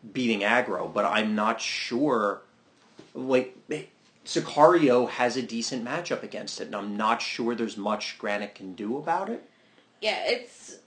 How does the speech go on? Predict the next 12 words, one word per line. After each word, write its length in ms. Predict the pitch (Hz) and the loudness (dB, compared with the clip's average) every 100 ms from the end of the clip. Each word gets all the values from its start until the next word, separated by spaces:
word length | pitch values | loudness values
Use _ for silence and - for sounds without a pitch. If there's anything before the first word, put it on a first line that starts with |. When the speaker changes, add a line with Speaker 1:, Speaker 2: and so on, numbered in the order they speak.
| _ - | _ -2
Speaker 2:
and 340 | 226 226 208 | -2 -2 -4
this 160 | 233 240 | -4 -4
is 180 | 262 - | -8 -6
just 300 | 233 226 220 | -6 -6 -12
how 400 | - 220 196 190 | -6 2 4 4
we 280 | 175 185 190 | 2 -6 -6
were 180 | 190 196 | -4 -4
describing 500 | 190 - 180 180 175 | -4 0 0 0 -4
it 160 | 165 - | -6 -6
amongst 400 | - 175 160 - | -8 -6 -8 -8
ourselves, 880 | 156 151 - 208 190 180 175 175 - | -8 -8 -4 2 2 2 0 -4 -10
and 360 | 190 175 165 156 | -6 -6 -8 -14